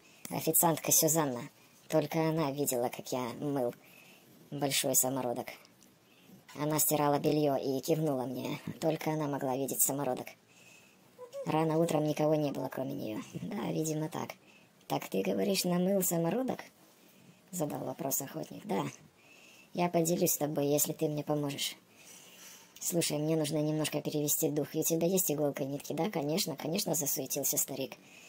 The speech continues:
Вот. И тут у Тайлера промчалась мысль. «Твою же мать, как я глуп».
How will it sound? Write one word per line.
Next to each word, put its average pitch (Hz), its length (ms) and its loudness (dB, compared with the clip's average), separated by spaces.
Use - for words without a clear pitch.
Вот. 180 300 0
И 175 160 0
тут 185 240 4
у 160 60 2
Тайлера 156 440 4
промчалась 147 680 0
мысль. 151 440 -2
«Твою 165 400 -2
же 160 140 -4
мать, 151 240 -4
как 147 240 -6
я 143 100 -4
глуп». 156 300 -4